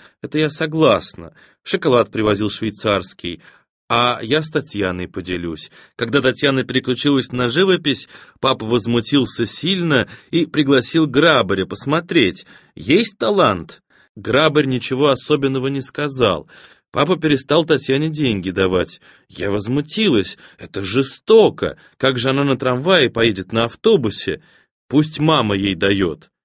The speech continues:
Это был его способ отыграться. Школу не кончила, а кидается в живопись. Мы гуляли. Он сказал: «Я надеюсь, что если меня заберут, я на вас надеюсь».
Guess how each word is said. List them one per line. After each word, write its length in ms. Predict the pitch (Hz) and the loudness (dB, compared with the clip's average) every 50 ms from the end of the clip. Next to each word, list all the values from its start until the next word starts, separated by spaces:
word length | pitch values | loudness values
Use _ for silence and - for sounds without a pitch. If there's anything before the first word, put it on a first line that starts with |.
| _ _ _ _ _ - | _ _ _ _ _ -2
Это 240 | 110 113 - 135 120 | -2 0 0 0 2
был 200 | 110 139 139 123 | 4 4 4 4
его 240 | 110 117 113 123 117 | 2 2 0 0 0
способ 540 | - - - 139 143 135 - - - - | -2 -2 0 0 2 2 0 -4 -8 -8
отыграться. 840 | - 120 - - 117 110 147 160 160 143 110 - - - - - - _ _ _ _ _ _ _ - | -8 -8 -6 -4 -2 2 4 4 4 4 2 0 -2 -6 -6 -6 -10 _ _ _ _ _ _ _ -10
Школу 440 | - - - - 147 143 127 117 113 | -8 -4 0 4 4 4 6 4 4
не 140 | 113 107 | 2 0
кончила, 680 | 104 110 143 165 160 143 - - 123 113 113 104 85 - - - _ _ | 0 2 2 2 2 2 0 0 2 4 4 4 4 0 -4 -20 _ _
а 120 | - 113 | -4 -4
кидается 680 | 101 - 123 117 123 120 113 107 101 98 - - 113 107 | -2 -2 0 2 2 4 4 4 2 2 0 0 0 0
в 60 | 104 | 0
живопись. 800 | 101 98 123 127 110 95 90 - - - - - - - - _ _ _ _ _ _ _ _ _ _ | 2 2 2 4 2 2 0 -4 -6 -12 -12 -12 -12 -12 -14 _ _ _ _ _ _ _ _ _ _
Мы 200 | - 104 113 131 | -6 -2 -2 0
гуляли. 640 | 131 131 151 160 160 139 117 98 90 85 80 78 78 _ _ _ _ _ _ | 0 2 0 2 4 4 2 2 0 -2 -6 -8 -12 _ _ _ _ _ _
Он 160 | - 120 123 | -4 -2 -2
сказал: 640 | 120 - - - 131 127 123 131 - 110 92 76 - _ _ _ _ _ _ _ - | -2 -2 0 0 0 2 2 4 4 4 2 0 -4 _ _ _ _ _ _ _ -10
«Я 180 | - 95 117 127 | -4 0 0 2
надеюсь, 460 | 143 143 131 123 139 156 156 139 127 | 2 2 2 2 4 4 4 4 2
что 160 | - - 131 | 0 -2 0
если 360 | 123 127 143 131 - - 131 | 0 2 2 0 0 -2 -4
меня 320 | 123 120 120 120 123 131 131 | -2 -2 -2 0 0 0 0
заберут, 680 | 113 120 120 107 107 117 123 147 160 151 156 - - _ _ _ _ _ _ _ _ - | 0 0 -2 -2 0 2 4 4 4 2 2 -2 -8 _ _ _ _ _ _ _ _ -16
я 460 | - 92 104 123 127 127 123 117 98 | -8 -2 0 2 4 4 4 2 0
на 200 | - 104 110 117 | -2 -4 -4 -2
вас 340 | 117 123 131 123 110 - - | 0 2 2 2 0 -2 -6
надеюсь». 760 | 117 113 113 113 120 120 113 98 85 78 - - - - - | -6 -6 -6 -6 -4 -2 -2 -2 -2 -4 -6 -8 -10 -10 -12